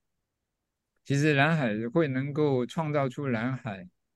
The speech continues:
其实它是很清楚的面对自己的边界，然后想办法去跨越那个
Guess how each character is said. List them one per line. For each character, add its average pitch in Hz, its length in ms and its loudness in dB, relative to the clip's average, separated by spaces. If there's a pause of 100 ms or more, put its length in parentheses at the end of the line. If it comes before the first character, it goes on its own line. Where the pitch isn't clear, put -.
(140)
其 143 160 -2
实 143 40 0
它 135 180 2
是 147 160 -2
很 104 240 -4
清 170 300 -4
楚 107 220 -10
的 101 140 -6
面 127 280 -2
对 123 220 -2
自 156 160 -6
己 107 180 -12
的 101 240 -10
边 117 260 -4
界， 120 300 -4
然 110 240 -8
后 120 360 0 (360)
想 98 260 -4
办 135 220 2
法 98 140 -4
去 120 140 -6
跨 135 420 -2
越 131 260 -2
那 113 160 -4
个 101 120 -8